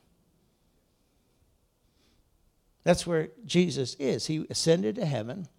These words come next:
sat at the Father's right hand. He sent Holy Spirit, but that's where he is. Well, what's he doing? The Bible says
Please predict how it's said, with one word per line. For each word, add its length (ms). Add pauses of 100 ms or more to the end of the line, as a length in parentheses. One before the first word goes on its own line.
(1300)
sat 360
at 100
the 80
Father's 380
right 120
hand. 260
He 80
sent 320
Holy 220
Spirit, 280
but 160 (120)
that's 220
where 140
he 60
is. 260 (1080)
Well, 140
what's 240
he 100
doing? 460 (1400)
The 80
Bible 420
says 500